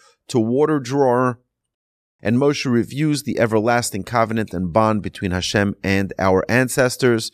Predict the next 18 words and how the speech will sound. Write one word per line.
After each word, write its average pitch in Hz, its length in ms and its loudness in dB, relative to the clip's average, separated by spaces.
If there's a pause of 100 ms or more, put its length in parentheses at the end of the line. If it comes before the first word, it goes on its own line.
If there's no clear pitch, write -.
(260)
the 95 100 -2
Jewish 110 400 0
people, 135 640 0 (520)
standing 151 580 0
here 139 260 2
today 123 640 2
and 101 200 0
those 123 460 2
who 120 300 0
will 107 100 4
be 123 300 2 (100)
in 104 80 0
the 95 80 0
future. 110 640 0 (380)
You've 101 260 0
seen 127 640 0 (100)
the 113 100 2
miracles. 117 840 0